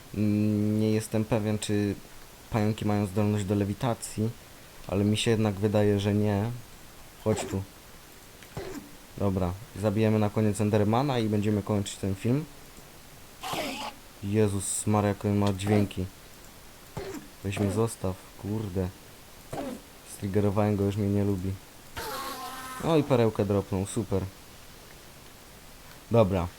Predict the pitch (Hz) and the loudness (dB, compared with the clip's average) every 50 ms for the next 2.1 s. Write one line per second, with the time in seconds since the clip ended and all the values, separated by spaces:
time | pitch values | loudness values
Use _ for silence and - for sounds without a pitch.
0 | - - - - - - - - - - - - - - - 120 123 143 160 165 | -16 -18 -18 -18 -16 -18 -18 -18 -18 -18 -18 -16 -14 2 6 6 6 8 8 8
1 | 151 139 120 - 117 110 107 - - 104 101 98 - - - 101 101 - - 113 | 8 8 6 6 4 2 2 2 2 2 2 2 0 0 0 0 2 4 4 6
2 | 135 156 | 6 4